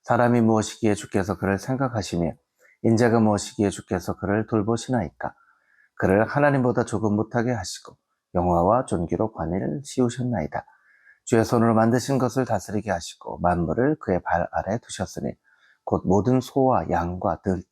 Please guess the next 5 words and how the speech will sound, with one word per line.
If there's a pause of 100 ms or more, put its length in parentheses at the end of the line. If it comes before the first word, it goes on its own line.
(120)
들짐승이며 (520)
공중의
새와
바다의
물고기와